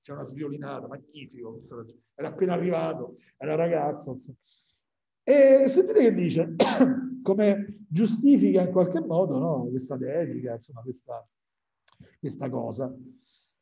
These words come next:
Eh, piccolissima, piccolissimo, piccolissima premessa.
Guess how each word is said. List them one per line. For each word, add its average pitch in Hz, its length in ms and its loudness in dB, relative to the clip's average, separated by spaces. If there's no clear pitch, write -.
Eh, 190 680 2
piccolissima, 254 680 4
piccolissimo, 202 1500 2
piccolissima 233 460 2
premessa. 175 840 -2